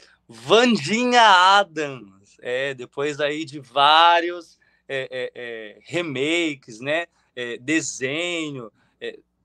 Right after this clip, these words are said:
de tudo que a gente já teve da, da família Addams, é, eles utilizam aí de uma, de uma das personagens dessa, dessa série aí já, já antiga aí,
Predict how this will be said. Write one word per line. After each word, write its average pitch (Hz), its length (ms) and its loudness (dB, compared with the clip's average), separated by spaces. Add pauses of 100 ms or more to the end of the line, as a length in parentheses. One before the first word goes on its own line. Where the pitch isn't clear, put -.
(140)
de 147 160 -16
tudo 247 360 -8
que 254 80 2
a 220 40 4
gente 208 200 -4
já 185 140 0
teve 170 280 -10
da, 151 200 2
da 135 140 -8
família 143 420 -6 (160)
Addams, 160 380 -12 (340)
é, 117 800 -16
eles 143 380 -12 (460)
utilizam 190 760 -2
aí 170 300 -4 (260)
de 127 140 -16
uma, 147 420 -4
de 123 160 -18
uma 147 140 -8
das 139 200 -12
personagens 143 1000 -6 (260)
dessa, 120 580 -6
dessa 123 320 -8
série 127 440 -8
aí 120 240 -8
já, 110 440 -4
já 113 140 -6
antiga 156 600 -10
aí, 135 240 -8